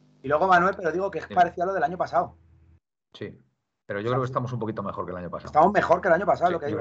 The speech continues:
Speaker 2: creo que
Speaker 1: que
Speaker 2: sí.
Speaker 1: por
Speaker 2: Yo
Speaker 1: eso
Speaker 2: creo que sí,
Speaker 1: busco,
Speaker 2: porque
Speaker 1: busco la cordura de los atléticos. Es verdad,
Speaker 2: Venga.
Speaker 1: pa-,
Speaker 2: Mm.
Speaker 1: para mí se equivoca Simeone en el descanso. Yo ya teniendo el partido así no saco a Condovia,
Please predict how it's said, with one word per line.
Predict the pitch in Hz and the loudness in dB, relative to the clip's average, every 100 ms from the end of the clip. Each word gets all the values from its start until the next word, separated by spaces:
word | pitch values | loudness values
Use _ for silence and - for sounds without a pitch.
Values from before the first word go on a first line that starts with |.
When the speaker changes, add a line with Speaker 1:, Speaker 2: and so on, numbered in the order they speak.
| 120 | -4
Speaker 2:
creo | |
que | 110 | -6
Speaker 1:
que | |
Speaker 2:
sí. | - - - - _ _ - - | -8 -14 -18 -20 _ _ -20 -2
Speaker 1:
por | 139 | 0
Speaker 2:
Yo | 113 | 2
Speaker 1:
eso | 110 | 2
Speaker 2:
creo | 180 | 2
que | |
sí, | 135 | 0
Speaker 1:
busco, | 127 117 | 0 -2
Speaker 2:
porque | 90 - _ _ _ _ | -4 -12 _ _ _ _
Speaker 1:
busco | 165 - | -8 4
la | 185 180 | 6 6
cordura | 165 180 | 4 4
de | 170 | 2
los | 151 | 2
atléticos. | 139 139 127 123 | -2 -2 -6 -6
Es | 156 | 0
verdad, | 165 156 170 180 | 0 4 4 4
Speaker 2:
Venga. | 113 90 - - | 0 -10 -12 -12
Speaker 1:
pa-, | 135 | -12
Speaker 2:
Mm. | 113 98 | -10 0
Speaker 1:
para | 139 | 2
mí | 165 | 2
se | 165 | -2
equivoca | 165 160 160 151 | -4 -4 -2 -4
Simeone | 151 156 151 147 | -6 -6 -4 -4
en | 143 | -4
el | 135 | -2
descanso. | 127 143 160 - 160 - - _ | -2 2 2 2 -4 -6 -16 _
Yo | 127 151 | -2 2
ya | 151 156 | 4 4
teniendo | 156 151 | 2 -2
el | 147 | -2
partido | 143 135 139 | 0 -2 -2
así | 127 151 | -4 -4
no | 139 | -8
saco | 131 127 | -4 -4
a | |
Condovia, | - 110 135 143 151 147 | -4 0 0 2 0 -2